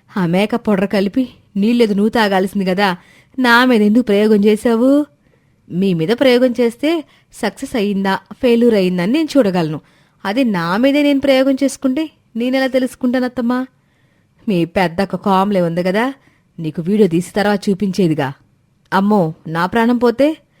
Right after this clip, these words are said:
నా ప్రాణానికి ఏవైనా పర్లేదు గాని, నీ ప్రాణం మాత్రం ఏం అవ్వకూడదా? నా దొరికిన కోడలు లాంటి వాళ్ళు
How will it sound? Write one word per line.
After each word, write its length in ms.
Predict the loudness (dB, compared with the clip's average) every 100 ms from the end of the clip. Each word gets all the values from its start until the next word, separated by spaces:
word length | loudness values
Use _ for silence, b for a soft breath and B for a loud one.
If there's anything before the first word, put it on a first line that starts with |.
| _ _ _ -6
నా 280 | -4 -2
ప్రాణానికి 500 | 0 2 2 2 2
ఏవైనా 240 | 2 4 0
పర్లేదు 400 | 0 0 0 0
గాని, 360 | 0 0 0 -4 _ _
నీ 260 | -6 -4 -4
ప్రాణం 420 | -2 -2 -2 -2
మాత్రం 260 | -2 -2 2
ఏం 260 | 2 2
అవ్వకూడదా? 760 | 2 0 0 -2 0 -2 -2 -6 b b b b -4
నా 320 | -2 0 -2
దొరికిన 380 | 0 -2 -2 -6
కోడలు 400 | -2 -2 0 0
లాంటి 300 | -2 -2 -2
వాళ్ళు 380 | 0 0 -2